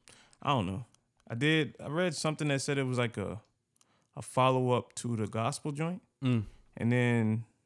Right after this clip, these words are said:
Speaker 1: I, I heard some people talking about, um, like, the track,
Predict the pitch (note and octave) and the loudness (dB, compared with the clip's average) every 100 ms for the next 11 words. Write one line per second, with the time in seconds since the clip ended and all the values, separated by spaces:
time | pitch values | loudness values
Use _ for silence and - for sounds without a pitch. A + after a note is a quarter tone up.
0 | _ _ _ _ _ _ _ _ - A#2 | _ _ _ _ _ _ _ _ -4 -2
1 | A#2 A#2 - G#2+ A#2 A#2+ C3+ B2 - B2+ | 0 -2 -6 -4 -4 0 0 -2 -2 -2
2 | C#3 B2 - C3 B2+ A#2+ A2+ A#2 A#2 A#2 | -2 -4 0 0 2 0 2 2 0 0
3 | A2 G#2+ G2 G#2 - - - - _ - | 0 0 -2 -4 -8 -20 -20 -20 _ -10
4 | D#2+ - C3+ B2 | -8 0 2 2